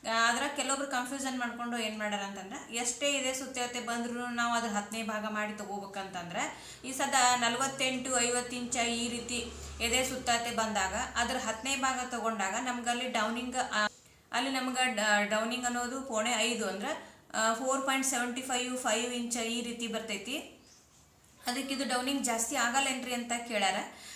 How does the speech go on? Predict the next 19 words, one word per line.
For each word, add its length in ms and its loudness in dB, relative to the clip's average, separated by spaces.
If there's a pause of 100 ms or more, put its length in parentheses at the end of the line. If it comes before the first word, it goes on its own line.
(220)
ಈ 180 2
ಪ್ರಶ್ನೆಗೆ 520 0
ನಾನು, 520 -2
ಆ, 220 0
ಈ, 220 0
ಆ 220 6
ವಿಡಿಯೋದಾಗ 640 2
ನಾನು, 420 -2
ಆ, 340 2
ಆನ್ಸರ್ 280 2
ಮಾಡ್ತೀನಿ, 420 -2
ಅದನ್ನ 320 0
ಡೌಟನ್ನು 420 4
ನಾನು 180 0
ಕ್ಲಿಯರ್ 300 -2
ಮಾಡ್ತೀನಿ. 600 -4 (280)
ಅದಕ್ಕೂ 360 2
ಮುಂಚೆ 360 0
ಯಾರೆಲ್ಲ 340 2